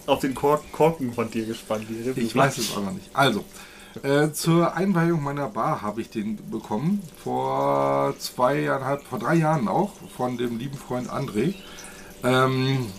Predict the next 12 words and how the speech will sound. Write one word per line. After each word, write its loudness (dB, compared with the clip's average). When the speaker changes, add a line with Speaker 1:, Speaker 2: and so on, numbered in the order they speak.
Speaker 2:
eine 0
ganz 2
besondere 4
Flasche. 2
Das -4
ist, -4
äh, -2
eine -2
Flasche 0
im 0
Stil -4
vom 0